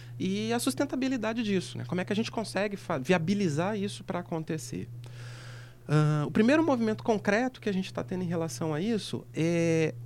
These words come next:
um, um desligamento temporário das distribuidoras comerciais. Então, a gente tá passando, parando de alugar filmes.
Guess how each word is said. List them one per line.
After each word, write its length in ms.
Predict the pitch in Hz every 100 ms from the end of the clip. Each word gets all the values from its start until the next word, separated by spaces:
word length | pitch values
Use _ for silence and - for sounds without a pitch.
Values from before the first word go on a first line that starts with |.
| - -
um, 300 | 170 - 170
um 80 | 185
desligamento 760 | 185 202 247 226 196 240 269
temporário 680 | - 208 202 175 151 160 190
das 180 | 170 151
distribuidoras 580 | - 165 151 143 139 139
comerciais. 800 | 151 135 120 139 120 131 208 -
Então, 100 | -
a 40 | 127
gente 160 | 127
tá 40 | 139
passando, 360 | 139 120 165
parando 520 | 123 147 147 233 233
de 80 | 175
alugar 520 | 160 151 131 160 180
filmes. 600 | - - 135 156 214 -